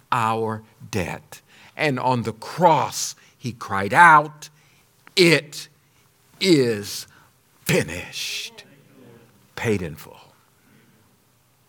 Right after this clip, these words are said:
Therefore, God has proven himself to be just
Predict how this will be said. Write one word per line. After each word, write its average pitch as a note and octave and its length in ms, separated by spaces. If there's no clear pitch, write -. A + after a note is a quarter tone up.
Therefore, E3 920
God G3 240
has F#3+ 240
proven A3 480
himself E3+ 640
to F3+ 120
be C#3 400
just A#3 880